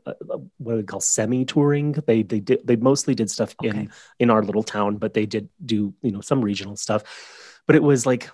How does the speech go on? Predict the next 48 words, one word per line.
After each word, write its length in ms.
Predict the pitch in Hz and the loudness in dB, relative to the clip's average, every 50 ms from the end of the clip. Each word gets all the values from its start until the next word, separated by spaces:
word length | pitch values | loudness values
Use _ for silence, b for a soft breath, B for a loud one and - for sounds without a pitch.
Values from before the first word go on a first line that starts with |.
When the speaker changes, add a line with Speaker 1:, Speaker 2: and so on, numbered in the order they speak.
| _ | _
Speaker 1:
literally, 320 | - 120 135 147 151 135 123 | 0 2 4 6 6 6 6
like, 240 | 110 104 104 - - _ _ | 4 2 -2 -4 -12 _ _
three 320 | - - - - 107 117 | -16 -10 -6 -2 0 2
years 240 | 120 123 120 110 - | 4 4 4 4 4
old 240 | 117 113 113 110 113 | 4 4 4 2 -2
to, 480 | - - 117 110 107 107 107 104 107 104 - - - _ - | -2 2 4 4 4 4 2 2 -2 -4 -10 -16 -12 _ -2
you 80 | 120 | 0
know, 240 | 107 107 110 107 95 _ _ _ _ _ | 0 0 0 -2 -4 _ _ _ _ _
twenty-two 640 | - - - 101 107 104 101 104 104 - - 123 120 | -8 -6 -4 -4 -4 -6 -6 -8 -8 -2 2 4 6
<laughs> 100 | 127 120 | 6 6
years 180 | 127 135 - - | 6 4 4 6
old, 260 | 127 117 120 127 123 | 6 6 6 6 4
something 320 | - 123 117 - 131 127 | 2 0 0 0 0 0
like 140 | 127 127 120 | 0 -2 -2
that. 360 | 120 120 131 131 147 160 143 151 | -2 0 0 0 0 0 0 -2
Speaker 2:
Wow. 240 | 156 151 147 135 - | -2 -2 -4 -4 -4
Speaker 1:
And, 360 | - 131 151 117 113 113 - | 0 0 2 2 0 0 0
Speaker 2:
A, 80 | 110 110 | -2 -2
a 40 | 110 | -4
Speaker 1:
um, 60 | 110 | -4
Speaker 2:
span 380 | 107 104 104 - 156 165 185 185 | -6 -6 -4 0 0 2 2 2
of 60 | 175 | 4
Speaker 1:
we 80 | 127 123 | 4 4
Speaker 2:
your, 360 | 123 147 147 143 131 - - - | 4 2 2 0 0 -2 -4 -6
uh, 100 | 131 135 120 | -8 -6 -6
developmental 960 | - - 135 120 - 131 156 180 190 - 104 117 117 - 107 104 - 196 160 135 | -6 -6 -8 -6 -4 -4 -4 -4 -4 -2 0 0 2 2 2 0 0 0 0 0
Speaker 1:
Yeah. 60 | 127 | 0
Speaker 2:
age. 180 | 131 123 - | 0 -2 -4
I 60 | 120 120 | -6 -4
mean, 160 | 143 143 120 | -2 -2 0
Speaker 1:
Yeah. 260 | 113 113 110 104 104 | 0 0 -2 -4 -6
Speaker 2:
come 160 | - - 156 165 | -8 -4 -2 -2
on. 220 | 190 190 135 117 - - - | -2 -2 -2 -6 -6 -6 -4
Speaker 1:
Um, 400 | 117 110 107 107 104 110 - - | -2 -2 -2 -2 -4 -4 -4 0
so 160 | - - 143 | 4 6 6
there 240 | 131 - - 127 127 | 6 6 6 4 4
Speaker 2:
Important. 100 | 127 123 | 6 4
Speaker 1:
was, 160 | 120 113 - B B B B - | 4 2 0 B B B B -6
it 60 | 160 | -4
was 160 | 185 156 - | -2 -2 -2
typically, 320 | - 160 139 160 143 147 135 | -2 -2 -2 0 0 0 2
like, 180 | 123 113 - | 2 0 -2
if 140 | 120 110 - | -4 -8 -8
you 80 | 117 104 | -2 0
did 120 | 131 113 | 0 0
a 60 | 107 | 0
show, 500 | - - - - 120 117 110 104 104 101 B B B B B _ | 0 0 2 4 4 4 4 2 -2 -6 B B B B B _
like, 140 | - 107 - | -8 -8 -8